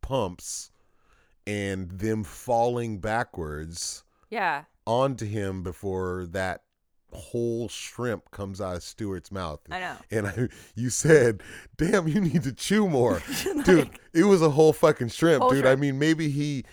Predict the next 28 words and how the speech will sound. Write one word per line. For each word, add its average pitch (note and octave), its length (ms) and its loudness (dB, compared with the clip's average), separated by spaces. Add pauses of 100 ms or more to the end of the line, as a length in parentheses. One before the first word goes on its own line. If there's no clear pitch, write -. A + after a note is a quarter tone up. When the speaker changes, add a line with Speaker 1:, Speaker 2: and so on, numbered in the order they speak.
(120)
Speaker 1:
he D3+ 140 -6
tore C#3 500 4
off C#3+ 280 4
the A#2+ 120 -6
bottom. A#2+ 640 0
None D3+ 200 4
of C#3+ 160 2
it B2+ 120 -4
was A#2 220 -4
chewed. A#2+ 400 -2
Speaker 2:
No. A#3+ 400 -4 (100)
It's C3+ 160 -2
like - 120 2
Speaker 1:
None C#3+ 100 4
Speaker 2:
he - 60 2
Speaker 1:
of A#3 60 -2
Speaker 2:
just G#2 160 -4
Speaker 1:
it. - 40 -10
Speaker 2:
was C4 100 -10
gonna A3 240 -4
swallow G#3+ 560 -4
that A3 240 -2
thing A#3 260 -8
whole. E3+ 580 -4
Speaker 1:
<laughs> E3 40 2 (540)
Speaker 2:
And A3+ 120 0
I G#3 100 2
don't G3 320 -4